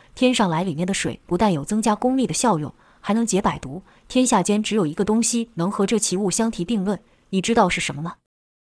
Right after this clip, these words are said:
王延凤脱口说道：“乾隆玉。”乾隆玉，易风云随身带着的项链，王延凤见过，就是一个墨黑色的勾玉。江湖传闻乾隆玉具有吸收天地灵气的妙用，其妙用不逊于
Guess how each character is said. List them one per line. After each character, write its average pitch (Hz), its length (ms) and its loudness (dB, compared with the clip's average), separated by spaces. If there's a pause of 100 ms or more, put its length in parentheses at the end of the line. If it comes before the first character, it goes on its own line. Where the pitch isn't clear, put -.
(340)
王 220 180 2
延 240 160 0
凤 233 180 0
脱 262 160 -2
口 165 160 -4
说 190 200 -2
道 180 220 -2 (160)
：“乾 170 200 -2
隆 175 220 -2
玉。” 220 140 -4 (840)
乾 202 180 2
隆 208 220 2
玉， 214 220 2 (240)
易 254 120 2
风 247 220 4
云 190 140 2
随 185 160 0
身 233 200 0
带 214 160 2
着 147 80 -6
的 - 60 -4
项 185 240 0
链， 185 180 -2 (280)
王 170 180 2
延 196 140 0
凤 220 120 0
见 180 220 0
过， 127 220 -8 (240)
就 226 160 4
是 - 120 -4
一 165 60 -4
个 190 100 -2
墨 202 200 2
黑 220 160 0
色 220 120 -2
的 165 80 -2
勾 208 220 0
玉。 208 180 -2 (240)
江 226 220 4
湖 190 180 -2
传 175 220 0
闻 185 160 2
乾 170 180 -2
隆 180 220 0
玉 220 240 0
具 233 180 -2
有 147 120 0
吸 214 180 -2
收 208 160 2
天 226 220 0
地 202 120 0
灵 151 220 -2
气 - 140 0
的 180 80 -2
妙 196 240 2
用， 143 120 -4 (280)
其 - 200 0
妙 247 220 4
用 165 140 2
不 170 120 -2
逊 196 220 0
于 160 140 -2